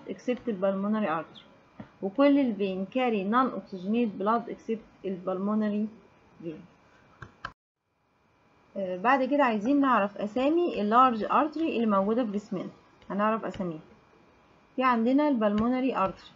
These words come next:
البلمونري ارتري ده الشريان الرئوي، تمام، ده البلمونري ارتري، ده الشريان الرئوي، تمام، اللي بيتقسم ليه، آه،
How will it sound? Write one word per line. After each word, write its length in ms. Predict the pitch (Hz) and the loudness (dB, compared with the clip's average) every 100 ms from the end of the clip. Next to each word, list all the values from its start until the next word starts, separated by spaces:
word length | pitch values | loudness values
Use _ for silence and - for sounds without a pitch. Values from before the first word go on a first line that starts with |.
| - | -12
البلمونري 520 | 180 190 196 226 214 | -4 -2 0 -2 -2
ارتري 320 | - 262 294 | -2 -2 -2
ده 140 | 247 220 | -2 -2
الشريان 500 | 233 208 190 202 220 | -4 -8 -4 -2 -2
الرئوي، 480 | 190 196 214 262 359 - _ _ _ _ _ - | -2 -2 -2 -2 -4 -10 _ _ _ _ _ -4
تمام، 360 | 202 240 302 | -2 0 -2
ده 120 | 190 214 | 0 0
البلمونري 540 | 202 190 196 208 202 | 0 -2 0 0 -2
ارتري، 300 | 151 - - - | -4 -10 -16 -12
ده 80 | 180 | -12
الشريان 440 | - 170 180 185 | -10 -8 -6 -6
الرئوي، 200 | 175 160 - - _ _ - | -6 -10 -16 -20 _ _ -8
تمام، 260 | 175 214 | -2 0
اللي 180 | 247 214 | 0 -2
بيتقسم 680 | 170 175 175 175 208 - 185 | -2 -4 -6 -6 -10 -8 -6
ليه، 160 | 190 208 - - | -4 -4 -6 -10
آه، 600 | 175 175 170 170 165 165 | -8 -6 -6 -8 -8 -10